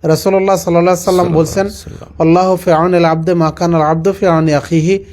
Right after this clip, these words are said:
Speaker 1: আল্লাহ রাব্বুল আলামিন ওই সমস্ত বান্দার সহযোগিতায় থাকেন, বান্দা যতক্ষণ তার ভাইয়ের সহযোগিতায় থাকে।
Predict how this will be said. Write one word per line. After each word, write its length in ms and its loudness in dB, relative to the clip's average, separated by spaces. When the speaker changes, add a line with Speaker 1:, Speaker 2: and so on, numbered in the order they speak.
Speaker 1:
আল্লাহ 220 2
রাব্বুল 240 2
আলামিন 480 0
ওই 140 -2
সমস্ত 540 -2
বান্দার 500 0
সহযোগিতায় 760 0
থাকেন, 420 -4
বান্দা 300 2
যতক্ষণ 540 -2
তার 180 0
ভাইয়ের 400 0
সহযোগিতায় 680 -2
থাকে। 380 -10